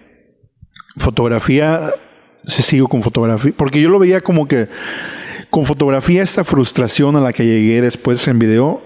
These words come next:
yo con fotografía yo ya la veía al principio, de que los clientes tienen una idea de lo que,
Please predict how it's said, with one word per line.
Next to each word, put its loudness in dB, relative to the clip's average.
yo 2
con -2
fotografía 0
yo 4
ya 2
la 2
veía 4
al -2
principio, 0
de 0
que -2
los 0
clientes 0
tienen 0
una 2
idea 2
de 2
lo 0
que, -4